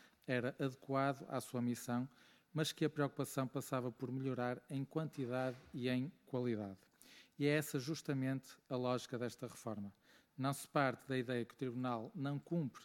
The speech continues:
a sua missão, parte-se da ideia de que pode cumprir essa missão com instrumentos mais modernos,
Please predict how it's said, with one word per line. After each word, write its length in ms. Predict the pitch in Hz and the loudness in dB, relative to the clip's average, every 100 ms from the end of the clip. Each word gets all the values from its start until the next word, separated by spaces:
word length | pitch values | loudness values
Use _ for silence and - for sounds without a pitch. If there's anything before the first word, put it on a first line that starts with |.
| - | -14
a 40 | |
sua 220 | 120 - 113 | -10 -4 -2
missão, 480 | 117 - 131 139 143 - - - _ - | -2 -2 -2 -2 -6 -18 -20 -20 _ 0
parte-se 320 | 147 143 - | 0 0 -2
da 100 | 139 | 0
ideia 300 | 127 120 123 | 2 2 0
de 80 | 120 | -2
que 100 | - | -6
pode 280 | - 117 110 | -4 -4 -4
cumprir 560 | - 131 131 139 139 - | -6 -4 0 2 0 -2
essa 320 | 123 - 120 | -6 -4 -2
missão 400 | 117 - 123 123 | -2 -2 -2 -2
com 160 | 135 | -2
instrumentos 540 | 127 - 120 113 110 - | -6 -6 -2 -2 -2 -2
mais 260 | 151 160 | 0 0
modernos, 500 | 147 123 117 117 120 | -2 -2 -2 -2 -6